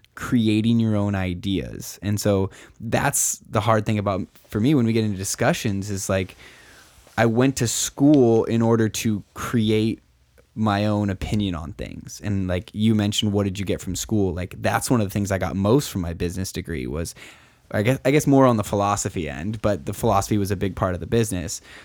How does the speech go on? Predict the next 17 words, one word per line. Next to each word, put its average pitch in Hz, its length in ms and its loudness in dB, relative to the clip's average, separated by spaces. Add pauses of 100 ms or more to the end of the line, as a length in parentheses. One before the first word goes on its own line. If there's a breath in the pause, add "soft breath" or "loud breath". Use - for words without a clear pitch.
(120 loud breath)
um, 82 480 -4
'cause - 180 -16
the 101 120 -2
business 101 340 0
ethics. 110 420 -2
But, 90 180 -4
like, 95 320 -2 (1080 soft breath)
that 110 300 0
to - 100 -2
me 120 220 4
is 104 160 0
what 98 80 -2
I 95 80 -2
want, 90 320 -4
is 98 140 -4
to 104 100 -4
create 107 760 -2